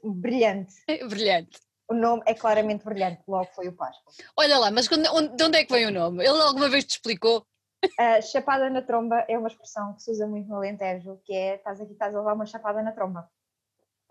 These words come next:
Speaker 2: Exatamente.
Speaker 1: E ele, sendo alentejano de gema, e um homem com bastante imaginação, decidiu fazer o trocadilho do X X X, até porque a primeira edição do festival, em dois mil e quinze, tinha uma forte componente de fetichismo.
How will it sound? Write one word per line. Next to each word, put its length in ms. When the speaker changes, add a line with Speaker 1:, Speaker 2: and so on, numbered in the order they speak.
Speaker 2:
Exatamente. 760
Speaker 1:
E 80
ele, 140
sendo 240
alentejano 500
de 80
gema, 300
e 60
um 100
homem 280
com 140
bastante 360
imaginação, 640
decidiu 300
fazer 260
o 40
trocadilho 600
do 80
X 240
X 220
X, 220
até 200
porque 220
a 40
primeira 320
edição 340
do 100
festival, 440
em 80
dois 140
mil 160
e 80
quinze, 300
tinha 120
uma 160
forte 240
componente 540
de 220
fetichismo. 720